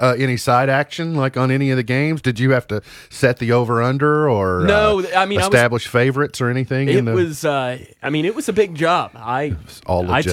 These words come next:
Speaker 1: legitimate.
Speaker 2: it very seriously. So I probably did, served about three terms as the cornhole commissioner.
Speaker 1: I don't know if you've heard me say, but one of my greatest,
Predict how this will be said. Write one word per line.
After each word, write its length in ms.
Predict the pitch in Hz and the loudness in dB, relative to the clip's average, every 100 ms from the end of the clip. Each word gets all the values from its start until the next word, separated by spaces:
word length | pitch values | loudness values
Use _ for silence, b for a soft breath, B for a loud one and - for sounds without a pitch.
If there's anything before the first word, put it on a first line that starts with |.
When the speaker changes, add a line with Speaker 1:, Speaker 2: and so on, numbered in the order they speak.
| 196 | 0
Speaker 1:
legitimate. 40 | 214 | 0
Speaker 2:
it 60 | 147 | -2
very 240 | 160 165 | -2 -2
seriously. 600 | - 175 156 117 107 - | -4 -4 -4 -6 -12 -16
So 160 | - 143 | -4 -2
I 80 | 143 | 0
probably 320 | - 180 185 | -2 -4 -2
did, 240 | 170 175 - | -4 -6 -12
served 360 | - - 170 165 | -8 -2 -2 0
about 220 | 156 151 | -2 -2
three 220 | - 160 | -4 -6
terms 340 | 170 170 139 110 | -4 -4 -4 -10
as 80 | |
the 80 | - | -12
cornhole 300 | 135 131 123 | -8 -6 -6
commissioner. 340 | 123 110 - - | -8 -10 -4 0
Speaker 1:
I 100 | 170 | 2
don't 120 | 202 | 4
know 100 | 165 | 2
if 80 | 131 | 2
you've 180 | 135 113 | 0 0
heard 220 | 131 123 | 0 0
me 140 | 123 | -2
say, 380 | 104 131 120 110 | 0 2 2 2
but 140 | 117 | 0
one 180 | 117 143 | 2 2
of 80 | 147 | 2
my 180 | 123 120 | 2 2
greatest, 460 | 113 117 101 - | 0 -2 -4 -8